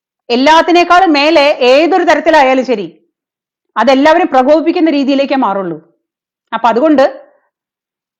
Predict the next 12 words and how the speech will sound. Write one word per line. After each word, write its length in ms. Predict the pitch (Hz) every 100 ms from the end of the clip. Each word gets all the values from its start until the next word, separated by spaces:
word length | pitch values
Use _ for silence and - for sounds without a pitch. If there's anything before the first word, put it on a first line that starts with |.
| _ 240
ഈ 80 | 277
ഒരു 100 | 311 285
കാര്യത്തില് 440 | 240 294 330 269 285 - - _ _
കുറേ 180 | 240 269 349 415
നാളായി 320 | 359 392 339 262
ഇതുപോലുള്ള 340 | 262 294 320 311
കാര്യങ്ങൾ 280 | 277 294 311 294
നമ്മളത് 280 | 254 302 311
മൈൻഡ് 240 | 285 294 320
ചെയ്യാറേ 300 | 294 285 294 294
ഇല്ല. 120 | 226 220 - _ _ 226
വേണ്ട, 160 | 294